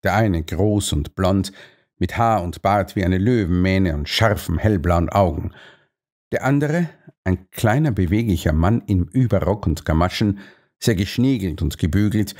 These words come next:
mit kurz geschnittenem Backenbart und eingekniffenem Augenglas. Dies war Oberst Ross,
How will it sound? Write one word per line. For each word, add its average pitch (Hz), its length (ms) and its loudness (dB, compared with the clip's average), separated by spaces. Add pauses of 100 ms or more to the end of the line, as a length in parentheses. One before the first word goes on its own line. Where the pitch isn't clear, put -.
(420)
mit 104 240 -2
kurz - 420 -2
geschnittenem 92 600 0
Backenbart 107 680 0
und 101 240 -2
eingekniffenem 113 840 0
Augenglas. 80 840 -4 (1000)
Dies 160 300 0
war 160 200 0
Oberst 107 400 -2
Ross, - 480 -2